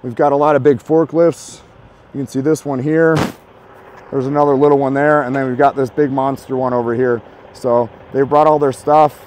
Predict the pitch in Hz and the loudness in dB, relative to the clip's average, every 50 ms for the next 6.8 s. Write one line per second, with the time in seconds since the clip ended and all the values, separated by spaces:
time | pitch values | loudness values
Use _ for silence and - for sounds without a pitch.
0 | - - - 127 127 127 127 127 123 - - - - 127 127 131 135 131 151 147 | -20 -12 -8 -4 -2 0 0 0 -2 -4 -6 -14 -14 -10 -8 -6 -4 -4 -4 -4
1 | - 156 - - 151 147 143 - 151 147 139 139 147 151 - 131 135 123 - - | -4 -6 -4 -2 -2 -2 -2 -2 -2 -2 0 2 2 0 0 -2 -6 -6 -4 -2
2 | 151 156 131 143 147 139 - 139 120 117 104 131 135 139 139 147 135 - - - | -2 -2 0 0 -2 -2 -2 -4 -6 -4 -2 -2 -2 -2 -2 -4 -6 -10 -16 -20
3 | - - - - - 135 135 131 123 - - 151 139 - - 160 170 151 170 151 | -20 -20 -20 -12 -8 -6 -4 -4 -6 -6 -6 -8 -6 -4 -2 -2 -2 0 0 -2
4 | 117 - - 143 147 147 147 139 135 117 - - 139 131 131 127 120 - _ _ | -2 -2 -2 -2 -2 -2 -2 -4 -6 -8 -8 -6 -4 -4 -4 -6 -8 -10 _ _
5 | _ _ _ - - 147 147 143 143 139 139 127 - - 135 127 - - 131 131 | _ _ _ -10 -4 -2 0 0 2 0 0 -2 -4 -4 -6 -6 -4 -4 -4 -4
6 | 123 - - 131 127 117 120 113 - - 131 117 113 113 - | -4 -4 -6 -6 -6 -4 -4 -6 -6 -6 -6 -4 -4 -4 -6